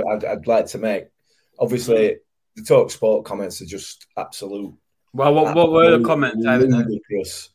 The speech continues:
Speaker 1: Oh, they've,
Speaker 2: They,
Speaker 1: no, I'm
Speaker 2: they
Speaker 1: not even gonna, I'm not even, I've, I've, I've already told them what I think on Twitter. I don't know that makes the blindest
Speaker 2: Ben,
Speaker 1: bit of
Speaker 2: they, they claim that the scenes were marred by violence.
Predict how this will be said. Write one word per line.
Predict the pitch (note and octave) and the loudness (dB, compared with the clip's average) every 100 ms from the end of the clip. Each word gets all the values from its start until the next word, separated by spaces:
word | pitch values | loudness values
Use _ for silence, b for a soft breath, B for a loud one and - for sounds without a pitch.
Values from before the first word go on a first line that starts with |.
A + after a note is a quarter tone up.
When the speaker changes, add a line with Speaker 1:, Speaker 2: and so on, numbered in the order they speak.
| _ _ - | _ _ 2
Speaker 1:
Oh, | D3 C3+ | 6 6
they've, | C3+ B2+ C3 | 4 0 2
Speaker 2:
They, | D3+ | 6
Speaker 1:
no, | C#3 | 6
I'm | D3+ | 4
Speaker 2:
they | |
Speaker 1:
not | D3+ | 2
even | - | 0
gonna, | - C3 - | 0 0 2
I'm | B2+ | 2
not | C#3+ C#3+ | 2 2
even, | B2+ A#2+ G#2+ | 2 -2 0
I've, | B2 A2 | 0 2
I've, | A#2+ A2+ - - | 0 -2 -4 -4
I've | A#2+ | 0
already | C3 A#2+ A2 A2 | 0 0 -4 -8
told | - A#2+ | -2 0
them | G#2+ | 0
what | G#2 G#2 | -2 -4
I | |
think | G#2+ G#2 | -6 -10
on | G2 - | -12 -8
Twitter. | G#2+ G2 | -4 -2
I | F#2+ F#2+ G2 | -2 -4 -4
don't | F#2 F#2 | -8 -8
know | |
that | F#2 F#2 | -8 -6
makes | F2+ - | -8 -12
the | - | -16
blindest | E2 F#2+ G2 F2+ C3 | -12 -8 -8 -6 0
Speaker 2:
Ben, | D3+ C3 | 0 -2
Speaker 1:
bit | - | -10
of | - | -8
Speaker 2:
they, | D3+ D3 | -8 -6
they | D3+ | -8
claim | D3+ D#3+ D#3+ D3 | -6 -2 -2 -2
that | D3 B2+ | -6 -6
the | C3 | -12
scenes | B2+ C3+ B2+ | -8 -8 -6
were | A#2+ | -6
marred | A#2+ A#2+ A#2+ A2+ A2 - | -4 -2 -2 -2 -6 -10
by | A#2 G#2+ | -10 -10
violence. | G#2+ G#2 G2+ F#2+ _ _ | -8 -10 -12 -18 _ _